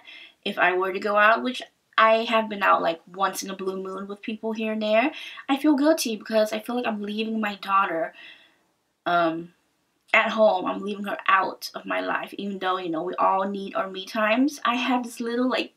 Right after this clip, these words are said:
guilt trip, and I feel sad. As, like, as, like, I'm eating, hanging out with my friends, I'm like, "Oh, I feel bad leaving Ava. She could have been eating next to me." And then also, you know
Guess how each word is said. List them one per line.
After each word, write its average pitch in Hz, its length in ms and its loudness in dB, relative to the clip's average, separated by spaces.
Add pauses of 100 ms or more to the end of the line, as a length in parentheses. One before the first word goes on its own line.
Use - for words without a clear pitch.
guilt - 280 2
trip, - 440 -4 (320)
and 196 80 2
I 233 80 4
feel 240 180 -2
sad. 240 440 2
As, 247 160 2
like, 214 160 0 (120)
as, 226 140 0
like, 220 160 0
I'm 277 180 -4
eating, 233 460 -4 (220)
hanging 226 220 4
out 214 100 2
with - 60 -4
my 214 100 0
friends, 226 420 4
I'm 285 100 2
like, 285 180 0
"Oh, 277 320 -2 (460)
I 285 60 0
feel 302 180 0
bad - 260 2
leaving 269 260 2
Ava. 262 400 0
She 269 180 2
could - 120 -8
have 262 100 -2
been 262 120 4
eating 262 300 4
next 269 300 0
to 269 100 0
me." 208 280 -6 (420)
And 233 140 2
then 247 120 2
also, 277 420 4
you 220 100 -2
know 202 380 -2